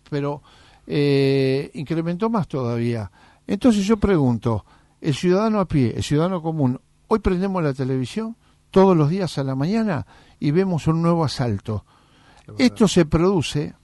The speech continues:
Speaker 1: ¿por qué? Porque en época de pandemia,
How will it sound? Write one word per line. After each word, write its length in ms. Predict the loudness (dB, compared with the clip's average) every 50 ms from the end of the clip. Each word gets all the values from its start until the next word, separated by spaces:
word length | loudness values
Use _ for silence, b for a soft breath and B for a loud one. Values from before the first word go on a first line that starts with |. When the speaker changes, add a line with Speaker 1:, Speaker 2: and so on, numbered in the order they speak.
| _
Speaker 1:
¿por 220 | -4 -2 -2 -2 -2
qué? 300 | -2 -2 -2 -2 -2 -8 b b b b b
Porque 280 | b -2 0 2 0 0
en 80 | 2
época 360 | 0 0 0 -4 -2 0 0
de 140 | 0 0 0
pandemia, 640 | 0 -2 -2 0 0 2 2 2 2 2 0 0 -2